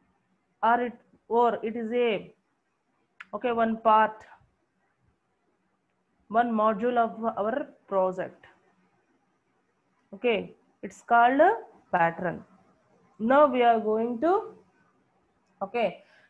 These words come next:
now we are going to take the different solutions for the patterns while designing those patterns. Clear?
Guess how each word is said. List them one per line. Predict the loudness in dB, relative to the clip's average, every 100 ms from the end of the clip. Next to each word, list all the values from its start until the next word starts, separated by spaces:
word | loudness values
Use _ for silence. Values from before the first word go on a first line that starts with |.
| 0
now | 2 4
we | 4
are | 2 0
going | -2 0 0 -2
to | 0 0 0 -4 -20 _ _ -2
take | -2 2
the | 4 4 4 0 -16 -20 -8
different | -8 0 2 2 0
solutions | -2 0 2 0 -2 -2 -2 -4 -8 -14 -20 _ _ _ _ _ _ _ _ _ _ _ _ _ _ _ _ _ _ _ _ _ _ _ _
for | 0 0
the | 4 4 4 0 -8 _ _ _ _ _ _ _ _ _ _ _ _ _ _ _ _ _ _ _ _ _
patterns | 2 4 4 2 2 0 -4 -16 _ _
while | -4 0 2 2 -2 -8 -10 -4
designing | -4 0 -2 -2 -4 -6
those | -4 -4 -4
patterns. | -6 -6 -6 -8 -8 -12 -18 -20 _ _ _ _ _ _ _ _ _ _ _ _ _ _ _ _ _
Clear? | 0 0 0